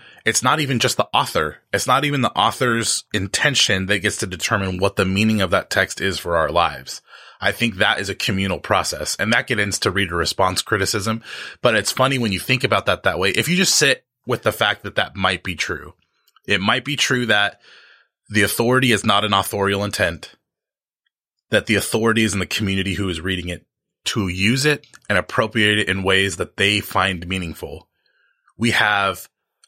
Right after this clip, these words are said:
a bunch, historically, <laughs> a bunch of white men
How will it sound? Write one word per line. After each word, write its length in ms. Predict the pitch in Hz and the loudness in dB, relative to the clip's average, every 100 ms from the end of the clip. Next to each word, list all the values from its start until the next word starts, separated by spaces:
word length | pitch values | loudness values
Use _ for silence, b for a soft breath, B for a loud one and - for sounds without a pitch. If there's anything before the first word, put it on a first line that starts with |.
| _ _ _ _ | _ _ _ _
a 100 | 101 | -2
bunch, 580 | 87 - 110 117 - - | 0 0 2 2 0 2
historically, 920 | 95 - 107 - 107 98 - 90 90 - - | 0 0 0 2 2 2 0 -2 -2 -4 -10
<laughs> 180 | - - | -4 0
a 60 | 117 | 0
bunch 280 | 101 87 | 0 0
of 260 | 90 85 82 | -2 -4 -2
white 340 | 92 110 - | 2 2 0
men 420 | 107 98 85 98 | 0 0 0 -6